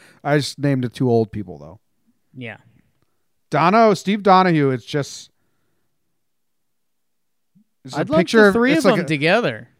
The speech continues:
Speaker 1: Steve
Speaker 2: Similar
Speaker 1: Donahue is just
Speaker 2: accounts.
Speaker 1: a picture of him walking, and the caption is "Walking into open day like." It cracks me up.
Speaker 2: That's, that's Chapman swag.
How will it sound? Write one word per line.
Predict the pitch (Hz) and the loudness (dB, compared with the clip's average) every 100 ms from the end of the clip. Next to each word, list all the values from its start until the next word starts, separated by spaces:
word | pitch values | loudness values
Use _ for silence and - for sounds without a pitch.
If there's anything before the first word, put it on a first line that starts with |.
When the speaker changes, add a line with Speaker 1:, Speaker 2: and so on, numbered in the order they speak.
| _ | _
Speaker 1:
Steve | - 202 | -2 0
Speaker 2:
Similar | 214 226 220 | 4 6 6
Speaker 1:
Donahue | 214 | 6
is | 214 | 4
just | 202 160 117 | 4 0 -2
Speaker 2:
accounts. | 165 139 | -2 -2
Speaker 1:
a | |
picture | - 180 - 190 | 0 0 2 0
of | 180 | 2
him | 170 | 0
walking, | 156 147 151 190 190 196 - | 2 2 2 0 -4 -6 -10
and | 151 143 | -8 -8
the | |
caption | - 147 139 147 | -2 -2 -2 -4
is | 131 | -6
"Walking | 117 135 139 139 | -2 -2 -2 -4
into | 135 131 | -6 -4
open | 127 127 127 120 | -4 -4 -2 -2
day | 123 | -2
like." | 120 113 123 - - _ 123 | -4 -6 -8 -10 -18 _ -20
It | 113 - - _ | -20 -20 -20 _
cracks | 131 131 131 | -12 -10 -12
me | 123 | -14
up. | 127 _ _ _ _ _ _ _ _ _ _ _ _ | -14 _ _ _ _ _ _ _ _ _ _ _ _
Speaker 2:
That's, | 131 151 - | -8 -8 -10
that's | - 156 180 175 - | -6 0 0 -2 -10
Chapman | - 147 123 113 107 | -6 -4 -6 -14 -20
swag. | - - - | -20 -20 -20